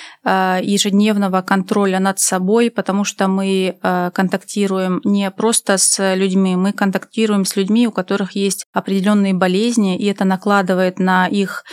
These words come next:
психику определенные нюансы.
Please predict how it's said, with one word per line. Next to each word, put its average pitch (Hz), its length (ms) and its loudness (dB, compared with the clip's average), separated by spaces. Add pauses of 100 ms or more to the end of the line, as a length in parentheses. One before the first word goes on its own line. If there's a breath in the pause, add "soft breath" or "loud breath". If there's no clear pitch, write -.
(260 loud breath)
психику - 580 -4
определенные 190 960 2 (260 loud breath)
нюансы. 208 680 2